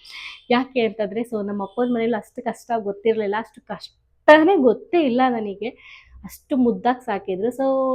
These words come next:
ನನ್ ಗಂಡನೂ ಅಷ್ಟೇ ಮುದ್ದಾಗಿ ಸಾಕಿದ್ದಾರೆ, ಅವ್ರಿಗೆ ಥ್ಯಾಂಕ್ಸ್ ಕೂಡ ಹೇಳ್ಬೇಕು. ಹಾಗೇನೆ ಎಷ್ಟು ಹೇಳಿದ್ರು ಸಾಕಾಗಲ್ಲ. ಹಾಗೇನೆ ನೆಕ್ಸ್ಟ್ ಏನಪ್ಪಾ ಅಂತಂದ್ರೆ ಕ್ವಶನ್, ತುಂಬಾ ಲ್ಯಾಗ್ ಮಾಡ್ಬಿಟ್ಟೆ ಅನ್ಸುತ್ತೆ ಅದೊಂದು ಕ್ವಶನ್ನ.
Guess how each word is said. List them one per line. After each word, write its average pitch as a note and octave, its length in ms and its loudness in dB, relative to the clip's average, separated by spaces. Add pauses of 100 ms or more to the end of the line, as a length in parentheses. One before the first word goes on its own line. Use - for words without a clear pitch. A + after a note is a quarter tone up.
(180)
ನನ್ A#3+ 160 -2
ಗಂಡನೂ G#3 460 -4
ಅಷ್ಟೇ - 640 -2
ಮುದ್ದಾಗಿ C4 640 0
ಸಾಕಿದ್ದಾರೆ, G#3 560 -2 (1040)
ಅವ್ರಿಗೆ G#3 340 -10
ಥ್ಯಾಂಕ್ಸ್ D4 360 -2
ಕೂಡ C4 220 2
ಹೇಳ್ಬೇಕು. A3 600 0
ಹಾಗೇನೆ A3 680 -2 (540)
ಎಷ್ಟು A#3 240 -4
ಹೇಳಿದ್ರು B3 260 0
ಸಾಕಾಗಲ್ಲ. F#3 520 -8 (180)
ಹಾಗೇನೆ A3+ 440 -4
ನೆಕ್ಸ್ಟ್ B3+ 560 -6 (360)
ಏನಪ್ಪಾ A3 520 0
ಅಂತಂದ್ರೆ F#3 440 -8
ಕ್ವಶನ್, A#3+ 460 -2 (560)
ತುಂಬಾ A3 320 0
ಲ್ಯಾಗ್ F#3+ 360 -2
ಮಾಡ್ಬಿಟ್ಟೆ F3+ 380 -8
ಅನ್ಸುತ್ತೆ F3+ 300 -8
ಅದೊಂದು F#3 260 -4
ಕ್ವಶನ್ನ. G3+ 480 0